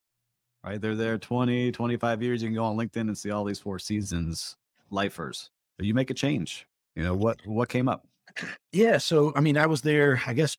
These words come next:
Speaker 2: almost eight and a half years. So I
Speaker 1: Yeah.
Speaker 2: definitely feel like, you know, I was pretty loyal to the brand. Uh, but honestly, I was just ready for a change. Uh, you know, growing up in the South, where my family's from and the people that I grew up with,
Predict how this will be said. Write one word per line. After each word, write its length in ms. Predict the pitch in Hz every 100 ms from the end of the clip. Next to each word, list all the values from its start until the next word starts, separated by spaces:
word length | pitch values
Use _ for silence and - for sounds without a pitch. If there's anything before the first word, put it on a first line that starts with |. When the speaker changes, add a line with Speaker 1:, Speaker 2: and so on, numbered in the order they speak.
| -
Speaker 2:
almost 320 | 127 117 -
eight 120 | 113
and 80 | 113
a 40 |
half 260 | 110 107 -
years. 380 | 101 139 - -
So 240 | - 113 101
I 60 |
Speaker 1:
Yeah. 160 | 95 127
Speaker 2:
definitely 240 | 117 - 113
feel 180 | 123
like, 300 | 110 101 98
you 60 | 107
know, 180 | 98 92
I 100 | 95
was 120 | 92
pretty 240 | - 110
loyal 280 | 104 101 98
to 120 | 92 87
the 80 |
brand. 520 | 87 92 95 95 95 -
Uh, 300 | 104 95 92
but 160 | 87 117
honestly, 300 | 143 170 -
I 40 | 156
was 80 | 135
just 160 | 165
ready 160 | 139 131
for 140 | 117
a 60 | 101
change. 420 | - 101 110 - _ _ _ _
Uh, 220 | 113 104 104
you 60 | 135
know, 100 | 113
growing 280 | 120 165
up 160 | 131 127
in 80 | 113
the 60 | 104
South, 440 | - 104 107 - -
where 160 | 101
my 140 | 95 104
family's 360 | 117 110 101
from 380 | - 110 104 101
and 100 | 90
the 40 | -
people 260 | 113 -
that 60 | 92
I 40 | 95
grew 200 | 92 98
up 80 |
with, 220 | 104 98